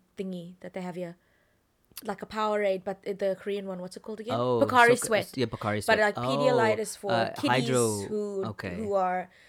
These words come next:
Speaker 1: uh, not getting enough minerals in their
Speaker 2: Yeah,
Speaker 1: water, I
Speaker 2: yeah,
Speaker 1: guess.
Speaker 2: yeah,
Speaker 1: So
Speaker 2: yeah,
Speaker 1: it's, like,
Speaker 2: yeah.
Speaker 1: for, for babies
Speaker 2: It's
Speaker 1: to, like,
Speaker 2: hydrating
Speaker 1: hydrate
Speaker 2: with,
Speaker 1: them.
Speaker 2: yeah,
Speaker 1: But a lot
Speaker 2: minerals
Speaker 1: of
Speaker 2: and stuff.
Speaker 1: doctors, they say that we should just, um,
Speaker 2: All right,
Speaker 1: drink
Speaker 2: so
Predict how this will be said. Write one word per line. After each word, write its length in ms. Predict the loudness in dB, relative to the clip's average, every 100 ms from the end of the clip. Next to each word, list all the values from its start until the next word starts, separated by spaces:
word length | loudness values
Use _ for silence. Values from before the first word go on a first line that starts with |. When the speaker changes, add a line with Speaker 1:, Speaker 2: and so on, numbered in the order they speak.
| _ _ -2
Speaker 1:
uh, 200 | 0 2
not 200 | -2 -2
getting 180 | -4 -4
enough 300 | -4 -6 -8
minerals 540 | -10 -6 -4 -4 -4 -6
in 80 |
their 100 | -4 -2
Speaker 2:
Yeah, 160 | 0
Speaker 1:
water, 120 | -2
I 20 | -2
Speaker 2:
yeah, 60 |
Speaker 1:
guess. 120 | -4 -4
Speaker 2:
yeah, 40 |
Speaker 1:
So 120 | -2
Speaker 2:
yeah, 60 | -2
Speaker 1:
it's, 100 | -4
like, 100 | -10
Speaker 2:
yeah. 60 | -10
Speaker 1:
for, 120 | -12 -12
for 160 | -8 -8
babies 420 | -6 -8 -8 -12
Speaker 2:
It's 100 | -10
Speaker 1:
to, 60 | -4
like, 140 | -4 -2
Speaker 2:
hydrating 120 | -2
Speaker 1:
hydrate 260 | -2 -2 2
Speaker 2:
with, 40 |
Speaker 1:
them. 140 | 2 0 -6
Speaker 2:
yeah, 220 | -6 -6 2
Speaker 1:
But 80 | 4
a 40 | 4
lot 40 |
Speaker 2:
minerals 260 | 4 2 0
Speaker 1:
of 40 |
Speaker 2:
and 100 | -4
stuff. 340 | -8 -12 -12 _
Speaker 1:
doctors, 480 | -6 -6 -6 -8 -8
they 160 | -10 -10
say 340 | -10 -12 -10
that 180 | -12 -16 _
we 100 | -16
should 220 | -16 -18 -20 _ -20
just, 300 | -20 -20 -18
um, 220 | -18 -20 -20 _ _
Speaker 2:
All 60 | -2
right, 140 | -2 -2
Speaker 1:
drink 240 | -2 0
Speaker 2:
so 140 | 0